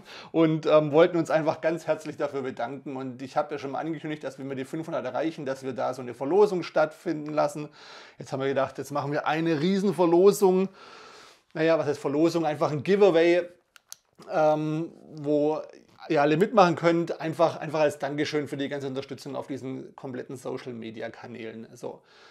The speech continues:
Wir haben vier Stück davon, wir haben YouTube, wir haben einen Instagram-Account für Spieletastisch, wir haben einen Facebook-Account Spieletastisch und einen Facebook-Account für den Wünschegarten.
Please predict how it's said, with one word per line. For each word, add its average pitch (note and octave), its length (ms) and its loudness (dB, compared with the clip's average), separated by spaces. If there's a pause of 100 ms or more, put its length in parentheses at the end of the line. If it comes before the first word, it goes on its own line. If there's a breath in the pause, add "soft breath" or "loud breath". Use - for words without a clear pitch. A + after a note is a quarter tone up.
(140 soft breath)
Wir C#3+ 140 -2
haben D#3 160 -2
vier E3+ 180 2
Stück G#3 240 -2
davon, F3 360 -2
wir D3 100 0
haben D3 120 -4
YouTube, F3 600 0
wir D3+ 120 0
haben C#3+ 520 0
einen C#3 260 -6
Instagram-Account D#3 1120 -2
für C3+ 240 -4
Spieletastisch, D3 720 -8
wir C3+ 100 -6
haben B2+ 240 -10
einen A#2+ 140 -12
Facebook-Account D#3 880 -2
Spieletastisch C3+ 680 -10
und B2 100 -12
einen C3 120 -14
Facebook-Account B2+ 880 -10
für B2+ 80 -14
den A#2 140 -12
Wünschegarten. D3 720 -6